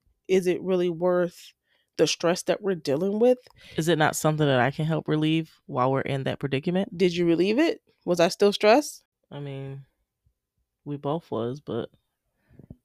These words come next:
Speaker 2: we made it out.
Speaker 1: Yeah. <laughs> We did, in a way.
Speaker 2: Barely. <laughs> You looking
Speaker 1: Kinda.
Speaker 2: like barely. <laughs>
Speaker 1: Like, <laughs> we, I don't know what you, like, we did. And I was like,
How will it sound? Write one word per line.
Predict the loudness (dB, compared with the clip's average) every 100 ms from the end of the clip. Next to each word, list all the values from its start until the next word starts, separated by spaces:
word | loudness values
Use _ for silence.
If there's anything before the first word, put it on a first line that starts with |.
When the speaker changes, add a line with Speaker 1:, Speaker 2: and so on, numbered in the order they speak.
| -20 _ _ _ _
Speaker 2:
we | -2
made | 0 0
it | 0
out. | -2 -4 -6 -12 _ _ _ -10
Speaker 1:
Yeah. | 2 6 6 2 -4
<laughs> | -4 -6 -12 _ _ _ -12 -12 -6
We | -2 -2
did, | 0 4 4 2 0
in | 4
a |
way. | 8
Speaker 2:
Barely. | 8 6 2 -2 -16 -20 -20 -8 -8 4
<laughs> |
You | 4 4 -4 -8 -16 2 8
looking | 8
Speaker 1:
Kinda. | 10
Speaker 2:
like | 8 8 8
barely. | 8 10 12 12 10 8 2
<laughs> | 6
Speaker 1:
Like, | 8 10 8
<laughs> | 8
we, | 8 8 8 6 6 4 0 0 0 2
I | 2 6 8 10
don't | 8 8
know | 6
what | 6 4 2
you, | 2
like, | 4 4 4
we | 0
did. | 2 2 2 2
And | 2 4
I | 2
was | 2 -2
like, | 2 2 2 -8